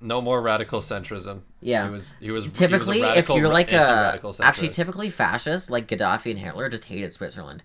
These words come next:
Speaker 2: Hitler famously hated Switzerland. And I'm not gonna call Gaddafi the same type of fascist that Hitler was, obviously, but he was. That's a hot take by me, but he was. Anyways, um, so,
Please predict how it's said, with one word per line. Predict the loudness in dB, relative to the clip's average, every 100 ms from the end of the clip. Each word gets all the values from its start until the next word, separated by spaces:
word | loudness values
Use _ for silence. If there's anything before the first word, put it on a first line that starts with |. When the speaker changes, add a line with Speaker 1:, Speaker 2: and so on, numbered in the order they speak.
| _ _ _ _ _
Speaker 2:
Hitler | 0 2 2
famously | 2 0 2 -2 -6 -6
hated | -6 -6
Switzerland. | -8 -10 -10 -14 -16 -20 _ _ _ _ _ _ _ _ 2
And | 8
I'm |
not | 8 8
gonna | 6 2 -6 -10
call | -2 -2
Gaddafi | 0 0 0 -2 -8
the |
same | -10 -10 -8
type | -10
of | -12
fascist | -8 -6 -6 -10 -14
that |
Hitler | -14 -14 -14 -16 -16
was, | -14 -14 -12
obviously, | -14 -14 -20 -18
but | -16
he | -12 -8
was. | -6 -6 -10 -16 -20 _ -20 _ _
That's | -12 -10
a | -12 -14 _ _ _ _ _ _ -20
hot | -8 -8 -6
take | -8 -10
by | -12 -16
me, | -16
but | -14
he | -12
was. | -8
Anyways, | -6 -6 -8 -14 -20 -20 -16 6
um, | 10 10 8 2 -6 -14 -16 -16 -18 -20 _ -14
so, | 2 6 6 4 0